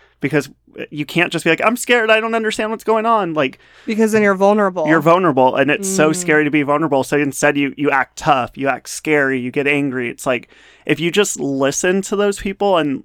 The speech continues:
Speaker 1: let them feel heard and hear the sadness, the fear,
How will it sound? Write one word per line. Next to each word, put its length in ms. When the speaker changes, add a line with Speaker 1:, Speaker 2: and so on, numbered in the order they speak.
Speaker 1:
let 360
them 200
feel 320
heard 500
and 240
hear 540
the 320
sadness, 1000
the 280
fear, 680